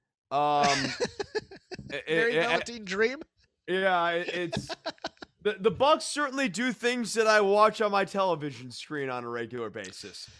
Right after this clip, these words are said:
Speaker 2: Say no more. I am exhausted. Let's get out of here. You can send diet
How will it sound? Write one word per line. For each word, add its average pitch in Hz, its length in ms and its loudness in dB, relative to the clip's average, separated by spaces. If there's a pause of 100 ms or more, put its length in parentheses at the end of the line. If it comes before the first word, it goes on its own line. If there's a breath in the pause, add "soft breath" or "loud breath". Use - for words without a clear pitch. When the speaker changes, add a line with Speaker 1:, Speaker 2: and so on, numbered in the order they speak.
(320 soft breath)
Speaker 2:
Say 214 580 4
no 262 160 4
more. 233 420 8
I 190 180 8
am 220 120 6
exhausted. 196 640 2
Let's 185 180 -6
get 190 240 -8
out 190 220 0
of 190 100 -6
here. 202 220 -6
You 190 100 -8
can 165 140 -10
send 170 340 -4
diet 185 320 0